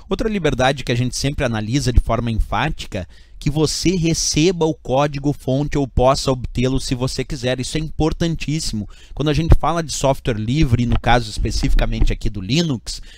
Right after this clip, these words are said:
tu tem que ter permissão para acessar o código fonte.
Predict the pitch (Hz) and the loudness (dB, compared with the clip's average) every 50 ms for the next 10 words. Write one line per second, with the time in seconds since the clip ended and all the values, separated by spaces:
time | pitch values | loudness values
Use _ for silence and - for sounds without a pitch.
0 | - - - - - 165 175 - - - - - 160 160 - - - - 165 190 | -14 -12 -4 -2 0 0 0 -4 -10 -8 -4 -2 0 0 -2 -2 -2 0 2 2
1 | 190 185 180 170 - - - 151 151 165 - - 156 156 - - 147 - - 143 | 2 0 -2 -4 -2 0 0 0 0 0 -4 -4 -4 -2 -2 -4 -4 -2 0 2
2 | 139 139 139 - - 139 139 131 131 135 156 - - - 160 151 151 147 - - | 2 2 2 0 -2 -2 -2 -2 -2 -4 -4 -4 -4 -4 -6 -6 -6 -8 -4 -2
3 | - - - | -2 -2 -2